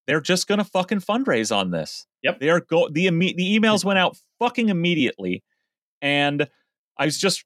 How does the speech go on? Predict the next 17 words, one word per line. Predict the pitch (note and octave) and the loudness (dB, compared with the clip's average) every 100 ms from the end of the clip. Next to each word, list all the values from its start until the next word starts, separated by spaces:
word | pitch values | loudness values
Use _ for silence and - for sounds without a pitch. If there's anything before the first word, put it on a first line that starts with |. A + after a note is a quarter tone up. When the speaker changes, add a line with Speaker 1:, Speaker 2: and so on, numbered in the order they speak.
| _ E3 | _ -4
Speaker 1:
reading | E3 E3+ F3 | 0 0 -2
fucking | - F3 E3+ E3+ D#3+ D#3 - | -4 -4 -2 -4 -4 -8 -6
Jay | - F#3+ | 0 2
Inslee. | F#3+ D3+ B2 G#2+ F2+ F2+ | 2 2 0 0 0 -2
He's, | F2 D3 D#3+ C#3+ - - | -2 0 0 0 -2 2
oh, | D3+ C#3 | 4 2
he's | D#3 E3+ F3 | 0 -2 2
all | D#3+ C3+ | 2 2
hot | C#3+ C#3+ | 2 0
and | C#3 C3+ C3 B2+ - | -2 -4 -4 -4 0
bothered. | C3+ C3+ C3+ C3 | 2 2 2 0
He's | C3+ D#3+ C#3+ - - - _ - | 0 0 0 -2 -2 -6 _ -4
out | C3+ C3+ | -2 0
there | D3 C3+ | 0 2
ready | B2+ C#3 C#3 | 2 2 0
to | C#3+ | -2
defend | B2+ - C3+ C3+ C3 | -4 -2 2 2 2